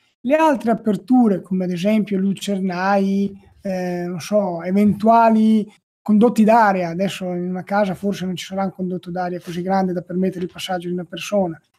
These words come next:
Potresti non mettere nulla nelle finestre, però internamente devi fare una protezione completa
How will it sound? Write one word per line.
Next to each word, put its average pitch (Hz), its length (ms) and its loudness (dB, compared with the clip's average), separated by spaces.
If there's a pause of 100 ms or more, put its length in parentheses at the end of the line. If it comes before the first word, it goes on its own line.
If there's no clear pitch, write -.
Potresti 339 400 4
non 262 160 8
mettere 254 320 4
nulla 247 360 6
nelle 196 240 2
finestre, 196 840 -4
però 302 360 4
internamente 220 1080 0
devi 254 200 0
fare 233 280 2
una 196 120 -2
protezione 214 600 -4
completa 240 720 -2